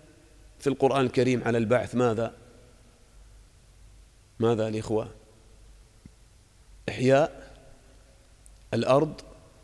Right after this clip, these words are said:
بعد موتها، إحياء الأرض بعد موتها، كما قال الله تعالى: "ومن آياته أنك ترى الأرض خاشعة فإذا أنزلنا عليها الماء اهتزت وربت إن الذي أحياها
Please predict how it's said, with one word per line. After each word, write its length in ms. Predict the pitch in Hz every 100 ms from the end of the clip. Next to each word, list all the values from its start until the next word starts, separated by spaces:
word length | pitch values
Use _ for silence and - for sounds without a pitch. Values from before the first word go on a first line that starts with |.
| - - - -
بعد 240 | 117 131
موتها، 560 | 151 214 262 160 127 131 - - - - - - - - - - - - -
إحياء 320 | - 135 131
الأرض 340 | 117 120 139 147 - - -
بعد 260 | 120 131
موتها، 540 | 139 170 151 120 107 - - - - - - - - - -
كما 200 | 120 127
قال 180 | 123 117
الله 320 | 113 113 110
تعالى: 560 | 104 107 110 113 113 110 - - - - - - - - - - -
"ومن 260 | 120 123
آياته 960 | 123 117 117 131 127 127 123 127 120 - - -
أنك 420 | 127 120 - 113
ترى 160 | 120 113
الأرض 340 | 113 113 104
خاشعة 560 | 113 127 131 135 123 139 - - - -
فإذا 460 | - 113 120 127 127
أنزلنا 460 | 123 117 135 131
عليها 400 | 117 127 135 123
الماء 420 | 123 127 139 151 143
اهتزت 560 | 123 175 170 147 156
وربت 500 | 151 165 160 127 -
إن 240 | 226 220 185
الذي 380 | 160 151 143
أحياها 500 | 127 139 143 135 156